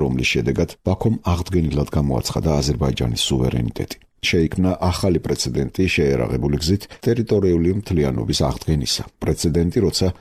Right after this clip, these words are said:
კონფლიქტი თითქოს სრულდება და გამარჯვებულს მიაქვს ყველაფერი. რა განცდებს და განწყობებს აჩენს, ეს საქართველოს ოკუპირებულ რეგიონებში კონფლიქტოლოგი ელიკო ბენდელიანი თავის დაკვირვებას რადიო თავისუფლებას უზიარებს.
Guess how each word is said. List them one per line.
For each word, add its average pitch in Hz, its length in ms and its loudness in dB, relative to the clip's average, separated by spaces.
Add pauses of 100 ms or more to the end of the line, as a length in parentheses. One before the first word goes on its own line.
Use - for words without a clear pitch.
(120)
კონფლიქტი 120 480 -2
თითქოს - 380 0 (100)
სრულდება 95 560 2
და 69 160 -2
გამარჯვებულს 78 800 2
მიაქვს 82 320 0
ყველაფერი. 90 460 0 (180)
რა 131 80 0
განცდებს 110 640 0
და 131 160 2
განწყობებს 110 540 0 (100)
აჩენს, 64 300 -4 (100)
ეს 90 180 2 (220)
საქართველოს 120 720 0
ოკუპირებულ 98 600 2 (120)
რეგიონებში 82 640 0
კონფლიქტოლოგი 107 720 0 (100)
ელიკო 82 320 0
ბენდელიანი 98 640 2
თავის 82 320 2
დაკვირვებას 78 640 2
რადიო 80 320 2
თავისუფლებას 73 640 0
უზიარებს. 65 540 -2